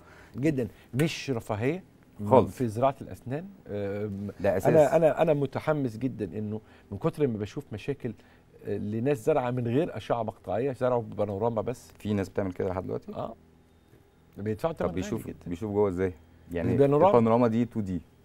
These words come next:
Speaker 1: اه، تو دي. آه.
Speaker 2: ماشي،
Speaker 1: آه.
Speaker 2: يعني
Speaker 1: آه.
Speaker 2: صورة.
Speaker 1: آه.
Speaker 2: العمق بتاعها فين؟
Speaker 1: قال لك: "أنا بالخبرة".
Speaker 2: بالخبرة.
Speaker 1: مم.
Speaker 2: اوكي، عن طريق ان هو بيمسك اللثة؟
Speaker 1: آه، آه، آه، آه، عارف
Speaker 2: طب
Speaker 1: يعني.
Speaker 2: ولو هي كيراتينايزد؟ يعني الكريت-،
Speaker 1: ربنا بيستر.
Speaker 2: الكيراتينايزيشن فيها عالي، هيبقى ايه؟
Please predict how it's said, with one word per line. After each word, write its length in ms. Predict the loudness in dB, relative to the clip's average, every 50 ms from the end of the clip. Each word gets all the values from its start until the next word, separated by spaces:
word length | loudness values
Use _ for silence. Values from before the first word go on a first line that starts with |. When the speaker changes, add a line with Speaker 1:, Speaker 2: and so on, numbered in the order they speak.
| _ _ -4
Speaker 1:
اه، 120 | -2 -2 0
تو 140 | -2 -4
دي. 160 | -10 -10 -12 -14 -16
آه. 100 | -16 -16 -12
Speaker 2:
ماشي، 240 | -12 -12 -10 -8 -4
Speaker 1:
آه. 40 | -2
Speaker 2:
يعني 280 | 2 2 2 2 2 0
Speaker 1:
آه. 40 |
Speaker 2:
صورة. 340 | -2 0 2 2 4 2 2 0 -6 -18 -8 -6
Speaker 1:
آه. 160 | -6 -6 -6 -8 _ _ _ _
Speaker 2:
العمق 380 | -6 0 2 2 2 2 0 -6
بتاعها 300 | -8 -4 -4 -4 -4 -4
فين؟ 220 | -4 -4 -4 -4 -6 -8 -16 _ _ _ _ _ _ 0
Speaker 1:
قال 100 | 2 2
لك: 120 | 2 0
"أنا 80 | -2 -4
بالخبرة". 420 | -8 -10 -12 -12 -12 -12 -12 -14 -16 _ _ -8
Speaker 2:
بالخبرة. 540 | -4 -4 -4 0 2 2 2 2 0 -2 -2 -4
Speaker 1:
مم. 100 | -10 -12 -10 -10 -10
Speaker 2:
اوكي، 180 | -10 -10 -10 -12 -12 -14 -16 -16 -16 -12
عن 160 | -10 -10 -6
طريق 180 | -4 -2 -2 0
ان 80 | 0 0
هو 100 | 0 2
بيمسك 380 | 2 0 0 -2 -4 -6 -6
اللثة؟ 200 | -4 0 4 8
Speaker 1:
آه، 500 | 10 10 12 12 10 10 8 6 4 0
آه، 60 | -4 -6
آه، 60 | -6 -8 -12 -8
آه، 200 | -4 -2 -2 4
عارف 300 | 6 6 6 6 4 0
Speaker 2:
طب 60 | 0
Speaker 1:
يعني. 120 | 0 4 4
Speaker 2:
ولو 120 | 4 4
هي 180 | 4 4 2 0
كيراتينايزد؟ 640 | 0 -2 -4 -2 -2 -4 -4 -2 -2 -2 -4 -4 -8 -14 -20 -20 -20 -20 -20 _ -20 -14 -8
يعني 160 | -4 -4 -4
الكريت-، 240 | -2 -2 -4 -6 -4
Speaker 1:
ربنا 220 | -4 -2 0 0
بيستر. 200 | 0 0 0 0
Speaker 2:
الكيراتينايزيشن 680 | 0 0 0 -2 -2 -2 -2 -2 -4 -4 -4 -4 -6
فيها 220 | -4 -2 0 2 4
عالي، 340 | 4 4 4 2 2 -2 -6 -8 -14 -16
هيبقى 280 | -14 -8 -4 -2 0
ايه؟ 100 | 2 2